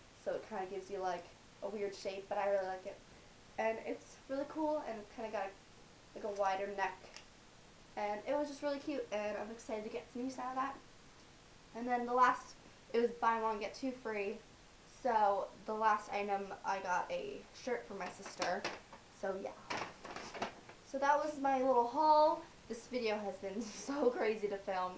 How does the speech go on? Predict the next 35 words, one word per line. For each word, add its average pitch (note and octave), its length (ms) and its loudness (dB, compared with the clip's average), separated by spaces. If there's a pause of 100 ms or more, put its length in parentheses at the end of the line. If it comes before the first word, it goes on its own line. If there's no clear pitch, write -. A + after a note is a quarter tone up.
I F#3 100 -4
ranted G3+ 360 -2
at G3+ 140 -8
the G3 60 -8
beginning. F#3 320 -2
I'll F3+ 80 -4
probably F#3+ 240 -6
put - 140 -12
that F3+ 140 -4
in F3+ 40 -8
the F3+ 200 -10
bloopers. F3+ 300 -4 (1040)
Alright C#4+ 260 10
guys, B3 300 8
thank A#3+ 220 0
you A#3+ 60 -8
so C#4+ 200 2
much B3+ 240 8
for, A#3+ 140 -4 (500)
I A3+ 160 8
don't G#3+ 120 0
even F3+ 180 -6
know, E3+ 300 -4
video. E3 260 -2 (100)
Like, E3 240 0
I A3 180 8
literally G#3 360 -2
filmed G3 260 -4
this F#3 120 -8
video F3 260 0
with F3 160 -8
two G#3 180 -8
cameras D3+ 440 -8 (240)
in, F3+ 340 -12 (800)
like, - 240 -12